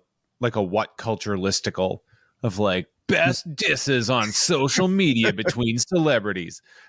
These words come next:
Speaker 1: Like, that is, that's great. Like, when you fir-, I first saw that, and then I was like, "Who,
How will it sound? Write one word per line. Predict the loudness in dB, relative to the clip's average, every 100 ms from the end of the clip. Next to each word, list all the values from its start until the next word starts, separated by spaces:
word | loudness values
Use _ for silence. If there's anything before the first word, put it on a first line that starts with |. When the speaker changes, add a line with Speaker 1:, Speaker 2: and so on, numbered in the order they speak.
| _
Speaker 1:
Like, | -2 -2
that | 0 0 0 -2
is, | 0 2 0 -4 -8 -10 _ -2
that's | -2 -2
great. | -8 0 0 0 -4 0
Like, | 0 0
when | -4 -2 0
you | 0
fir-, | 2 2 2
I | -2
first | 0 0 0 0
saw | 0 2
that, | 2 2 0 -2
and | 0 0
then | 2
I |
was | 2 2
like, | 2 2
"Who, | -4 -2 0 0